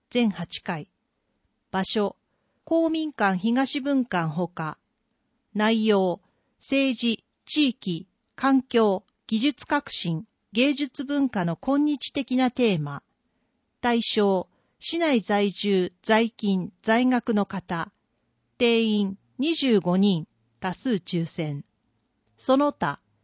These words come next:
参加は、春季、秋季のいずれか。一人一通。高齢者学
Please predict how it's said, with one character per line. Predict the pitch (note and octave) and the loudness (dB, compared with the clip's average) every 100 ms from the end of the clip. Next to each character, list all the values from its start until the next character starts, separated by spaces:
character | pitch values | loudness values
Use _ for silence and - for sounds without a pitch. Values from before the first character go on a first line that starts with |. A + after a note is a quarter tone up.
| _ _ _ _ | _ _ _ _
参 | - B3+ C4 | 0 0 2
加 | B3 A#3 | 2 2
は、 | A3 - _ - | 2 0 _ -18
春 | - D#4+ D4+ C4 | -6 -2 -2 -4
季、 | - F3+ D#3+ _ _ - | -8 -12 -12 _ _ -10
秋 | - D#4 D4 | 0 0 2
季 | A#3 | 2
の | G3 | 2
い | F3 | 2
ず | E3 F#3+ | 0 0
れ | F#3+ | 0
か。 | F#3+ E3 C#3+ _ _ _ _ _ _ _ _ | -2 -10 -16 _ _ _ _ _ _ _ _
一 | - - D#4+ | -12 -2 0
人 | G#3+ G3 | 2 -2
一 | - _ | -4 _
通。 | - F3 D#3 F#3 _ _ _ _ _ - | -6 -6 -6 -12 _ _ _ _ _ -6
高 | C#4+ D#4 | 0 2
齢 | D#4+ D#4+ | 2 0
者 | - D4+ | 0 0
学 | D#4 | 0